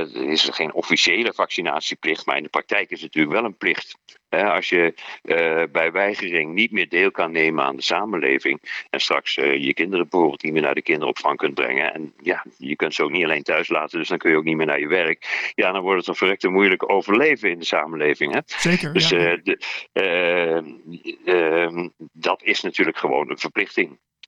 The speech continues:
Speaker 1: Hè, als je bij weigering, eh, als weigering je op uitsluiting komt te staan, dan is het, eh, gewoon een verplichting. Eh, de bedoeling daarvan is natuurlijk dat, eh, mensen in grote getalen, in overgrote meerderheid, zich wel laten prikken. Ehm,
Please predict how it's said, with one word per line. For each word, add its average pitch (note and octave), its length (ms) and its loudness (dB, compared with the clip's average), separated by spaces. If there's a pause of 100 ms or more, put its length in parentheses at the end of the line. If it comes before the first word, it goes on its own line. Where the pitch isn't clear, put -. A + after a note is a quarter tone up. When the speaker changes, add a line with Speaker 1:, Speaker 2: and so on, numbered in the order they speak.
(260)
Speaker 1:
Hè, F2+ 320 -2
als D#2+ 220 -2
je E2 80 -2
bij D#2+ 160 2
weigering, F2+ 560 0
eh, D#2+ 380 0
als E2 180 -4
weigering F#2+ 420 -2
je D#2 80 2
op - 120 0
uitsluiting F#2+ 560 0
komt F2+ 240 -2
te - 80 -6
staan, E2 320 0
dan D#2 160 -2
is D2 120 -4
het, - 200 -8
eh, C#2+ 100 -4
gewoon C#2 240 0
een - 80 -10
verplichting. - 500 -4 (600)
Eh, F2+ 240 2
de G2 60 -6
bedoeling D#3 380 2
daarvan F#2 400 0
is A2+ 180 -2
natuurlijk A2 560 2
dat, F#2 280 -2
eh, E2+ 420 2
mensen F2+ 400 -2
in G#2 100 -2
grote D#2 320 0
getalen, E2+ 480 -2
in G2+ 160 -2
overgrote F#2 600 2
meerderheid, D#2 580 0
zich G#2+ 140 -2
wel C#3+ 160 2
laten D#3 260 -2
prikken. A#2 380 0 (720)
Ehm, E2 520 -2